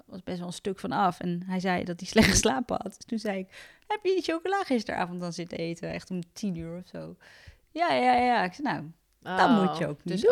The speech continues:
Speaker 2: ook
Speaker 1: hè?"
Speaker 2: dat
Speaker 1: Nee, maar is logisch. Mensen weten dat niet echt. Chocola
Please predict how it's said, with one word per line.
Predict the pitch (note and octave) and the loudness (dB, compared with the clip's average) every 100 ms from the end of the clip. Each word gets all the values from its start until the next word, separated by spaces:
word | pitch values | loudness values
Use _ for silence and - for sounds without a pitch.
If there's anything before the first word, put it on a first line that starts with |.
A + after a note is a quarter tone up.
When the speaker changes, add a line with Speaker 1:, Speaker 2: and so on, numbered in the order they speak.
| A4+ | 8
Speaker 2:
ook | |
Speaker 1:
hè?" | G#3 F3 A3+ | 6 4 0
Speaker 2:
dat | - G#3 B3+ A3 G3 F3 - | 0 2 2 0 -8 -12 -6
Speaker 1:
Nee, | F3 F3+ | 0 2
maar | F#3+ | 2
is | F3+ | 4
logisch. | G#3+ G3 F3+ | 4 4 4
Mensen | G#3+ B3 C4 | 2 2 4
weten | A#3+ C4+ | 4 4
dat | F#3 | 2
niet | F3 D#3 | 0 -2
echt. | - D#3+ | -4 -6
Chocola | - D#3+ F3+ F3+ - | -8 -4 0 0 -2